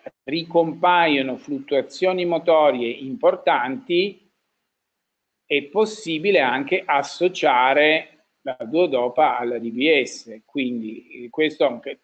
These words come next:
sono usciti anche dei lavori in cui fanno vedere che proprio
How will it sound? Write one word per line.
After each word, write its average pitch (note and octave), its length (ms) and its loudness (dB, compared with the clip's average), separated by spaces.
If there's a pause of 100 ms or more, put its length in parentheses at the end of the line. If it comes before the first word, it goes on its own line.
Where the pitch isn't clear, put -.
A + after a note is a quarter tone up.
(120)
sono B2+ 340 -8
usciti C3+ 440 -8
anche A#2 240 -10
dei A#2+ 160 -2
lavori D#3 420 4
in B2+ 120 -4
cui B2+ 440 -4 (160)
fanno B2 240 -4
vedere B2+ 360 2
che A2 120 -10
proprio A#2 840 -2